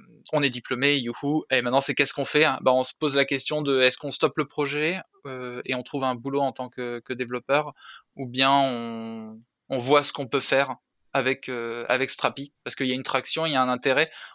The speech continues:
On sort d'école, on n'a aucune obligation f-, familiale, on va dire, aucune pression financière,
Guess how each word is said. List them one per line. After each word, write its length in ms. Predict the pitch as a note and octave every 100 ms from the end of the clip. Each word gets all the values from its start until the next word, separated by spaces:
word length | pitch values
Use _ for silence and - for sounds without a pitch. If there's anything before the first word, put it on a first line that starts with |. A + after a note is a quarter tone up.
| -
On 120 | B2
sort 200 | - C3
d'école, 440 | C3+ - D3 D3
on 100 | C3
n'a 320 | B2 A#2+ A#2+ -
aucune 340 | C3+ - C#3+
obligation 800 | C#3 B2+ C3+ C3+ C3 - C#3 C#3
f-, 300 | C3 - - - _ _ _ _ _ -
familiale, 760 | - - - C#3 C3+ C3+ D3
on 60 | D3
va 140 | C3+
dire, 340 | C3+ D3+ E3 E3
aucune 260 | C#3 - D3
pression 340 | - C#3 -
financière, 600 | C#3 C#3+ C#3 - D3+ D#3